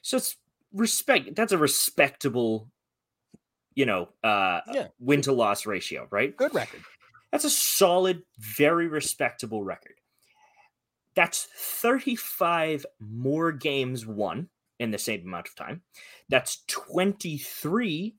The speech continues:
Speaker 1: less games lost in the same time period. And if we go and list out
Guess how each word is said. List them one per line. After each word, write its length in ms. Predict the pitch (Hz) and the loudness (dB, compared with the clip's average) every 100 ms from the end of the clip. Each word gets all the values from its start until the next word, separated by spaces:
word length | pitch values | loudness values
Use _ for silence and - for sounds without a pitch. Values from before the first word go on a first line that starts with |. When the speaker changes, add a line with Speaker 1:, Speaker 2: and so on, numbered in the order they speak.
| _ | _
Speaker 1:
less 580 | 117 117 135 180 - - | -6 4 6 6 4 -2
games 500 | - 151 143 127 110 | -2 -2 -2 -4 -4
lost 580 | 110 123 98 175 - - _ _ | 0 2 2 0 -4 -10 _ _
in 160 | - 110 | -4 -4
the 80 | 95 | -4
same 280 | - 85 82 | -6 -8 -10
time 280 | - 78 | -12 -12
period. 340 | 76 76 87 147 _ - - - - - | -12 -8 -8 -8 _ -20 -20 -20 -6 -2
And 120 | 170 | 0
if 220 | 180 - | -2 -4
we 160 | 185 160 | -6 -4
go 520 | 123 196 269 277 262 _ _ _ _ _ _ - | 0 2 2 -2 -6 _ _ _ _ _ _ 0
and 200 | 135 131 | 0 0
list 500 | 139 180 240 - - | 2 2 2 0 0
out 460 | 170 110 - - | 0 0 -4 -12